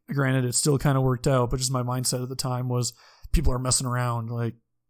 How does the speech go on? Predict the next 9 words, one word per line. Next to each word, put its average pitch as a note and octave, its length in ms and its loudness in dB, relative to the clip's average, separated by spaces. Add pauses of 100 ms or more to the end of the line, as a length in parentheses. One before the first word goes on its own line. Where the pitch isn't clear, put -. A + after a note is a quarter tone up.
(140)
go B2+ 240 -4
stop - 360 -4
that B2 200 -2
instead C#3+ 340 2
of, B2+ 140 2 (300)
"Hey, B2+ 420 2 (100)
somebody B2+ 300 -2
needs A#2+ 160 -2
help." C#3+ 400 0